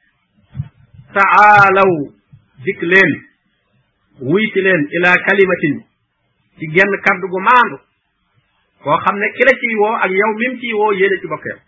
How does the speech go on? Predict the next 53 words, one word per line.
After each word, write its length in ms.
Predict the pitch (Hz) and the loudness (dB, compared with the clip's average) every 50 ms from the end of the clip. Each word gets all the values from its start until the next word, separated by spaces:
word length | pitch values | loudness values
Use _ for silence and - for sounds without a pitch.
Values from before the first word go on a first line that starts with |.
| _ _ _ _ _ _ _ _ _ _ _ - | _ _ _ _ _ _ _ _ _ _ _ -18
Moo 60 | - - | -12 -8
tax 100 | 151 151 | -8 -6
mu 60 | 160 | -4
teg 140 | - 165 160 | -4 -6 -4
ci 100 | - 175 - | -6 -8 -6
sawaa'in 520 | - 156 156 185 214 240 254 254 233 220 190 | -4 0 4 6 6 6 6 4 0 -4 -4
baynanaa 500 | 156 165 233 254 254 240 240 240 254 269 262 | -2 -2 -2 -2 -4 -6 -6 -4 -4 -2 -4
wa 60 | 233 196 | -4 -4
baynakum. 340 | 175 170 151 139 123 - _ _ _ _ _ _ _ _ _ _ _ - | -6 -6 -6 -6 -10 -12 _ _ _ _ _ _ _ _ _ _ _ -2
Sawaa'in, 340 | 151 165 208 233 - 185 151 | 2 4 4 4 4 2 0
ñoo 160 | 139 170 185 - | 2 0 0 -2
ci 80 | 151 | -4
yam. 140 | 139 - - - _ _ _ _ _ _ _ _ _ _ _ _ _ _ - | -6 -8 -8 -12 _ _ _ _ _ _ _ _ _ _ _ _ _ _ -10
Diine 200 | 120 127 156 175 175 | -6 -2 -2 0 0
l'islam 320 | 180 175 175 170 165 165 | 0 -2 -2 -2 -4 -2
moom, 180 | 160 156 160 - - _ _ _ _ _ _ _ _ _ _ | -4 -6 -8 -8 -12 _ _ _ _ _ _ _ _ _ _
yéen 160 | - 135 160 170 | 0 0 2 2
a 80 | 156 | 0
ci 60 | 165 151 | -2 -6
bokk 160 | 147 135 - | -8 -8 -6
yam. 100 | 135 120 | -6 -6
Maanaam 200 | 131 151 156 151 | -4 -4 -4 -2
kenn 160 | - 214 254 262 262 | -2 -2 -2 -2 -4
moomu 220 | 269 262 247 233 214 | -2 -2 -2 -2 -4
ko 100 | 220 190 | -4 -4
ba 80 | 202 | -4
ku 120 | 208 - 269 | -4 -4 -6
ci 60 | 285 285 | -6 -4
dugg 160 | 294 262 247 240 | -4 -4 -4 -4
si, 100 | 208 247 - - _ - | -8 -8 -12 -14 _ -6
nga 140 | - 214 | -4 -2
ne 100 | 226 226 | -2 -2
sama 180 | 220 - - 196 - | -4 -4 -6 -8 -6
surga. 240 | - 196 165 139 127 - - _ - | -4 -4 -4 -4 -6 -10 -12 _ -4
Même 180 | 160 240 277 269 | 0 0 2 2
boo 140 | 285 277 | 2 0
ci 100 | 277 285 | 0 -2
dugalee 320 | 240 277 247 254 247 226 214 | -4 -2 0 0 2 2 2
nit, 140 | 190 170 - - _ _ _ | 0 0 -2 -4 _ _ _
du 140 | 185 175 190 | -18 -10 -6
caagee 260 | 240 214 214 214 208 | -4 -4 -2 -2 -4
ne 60 | 202 | -4
day 120 | 196 208 202 | -4 -4 -2
continuer 320 | 214 214 202 190 175 185 | 0 0 0 0 -2 -4
nekk 140 | 185 180 - | -4 -4 -4
sa 80 | 185 175 - | -6 -10 -8
surga, 200 | 185 180 165 175 | -8 -6 -6 -6
nga 100 | 165 160 | -6 -6
ne 80 | 165 165 | -6 -6
maa 140 | 160 156 156 | -4 -4 -6
ko 80 | 156 | -6
ci 80 | 143 151 | -8 -8
dugal. 200 | 139 131 131 - | -8 -8 -10 -12